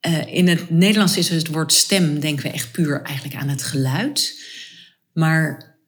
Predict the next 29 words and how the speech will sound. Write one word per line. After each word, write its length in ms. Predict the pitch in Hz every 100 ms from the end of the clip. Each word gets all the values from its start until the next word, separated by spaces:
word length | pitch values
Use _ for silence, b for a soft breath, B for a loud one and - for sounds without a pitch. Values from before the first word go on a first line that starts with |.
| _
your 320 | 151 175 170
voice 760 | 139 165 190 180 160 - - 160
of 120 | 147
leadership 720 | 147 180 202 143 - 156 165
is: 180 | - 156
wie 260 | 135 170 190
ben 240 | 135 196
jij 220 | 185 143 139
als 140 | 135
leider 760 | 147 151 151 165 190 240 - - _
en 220 | 160 156
hoe 300 | 147 180 170
zet 280 | 143 175 -
jij 640 | 156 156 165 208 233 B B B
waar 220 | 123 156
je 120 | 165 156
voor 140 | 151
gaat 280 | - 156 156
en 80 | 135
staat 380 | - 165 160
in 120 | 160 147
de 180 | 135
wereld? 720 | 139 165 151 131 127 - -
Dus 180 | 160 147
the 100 | 165
voice 280 | 160 190 185
of 80 | 170
leadership 440 | 202 208 - 185
is 180 | 160 -